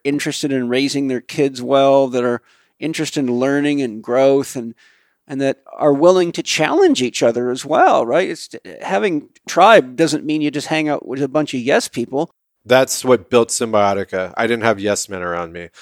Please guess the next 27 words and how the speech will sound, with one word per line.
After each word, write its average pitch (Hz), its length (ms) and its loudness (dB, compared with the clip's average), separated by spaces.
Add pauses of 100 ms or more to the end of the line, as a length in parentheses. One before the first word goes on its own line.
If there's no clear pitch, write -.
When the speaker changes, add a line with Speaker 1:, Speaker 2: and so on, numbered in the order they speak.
(240)
Speaker 2:
I 117 100 4
had 117 120 4
people 110 300 0
that 95 160 0
were 92 220 -8 (380)
punching 120 280 -4
me 107 80 -4
in 95 100 -4
the 87 60 -14
face 101 480 -6 (140)
Speaker 1:
Yeah, 220 140 4
Speaker 2:
throughout 117 100 6
Speaker 1:
my 247 100 4
Speaker 2:
the 110 80 2
entire 107 360 2
process. 107 840 -2
Speaker 1:
I, 190 120 0 (120)
my, 170 180 -2
my, 233 340 2
my, 160 240 -4
my 202 300 0
favorite 185 480 0
interactions 151 840 -2
with 143 380 -6
my 139 180 -4
friends 147 560 -2
are 135 280 0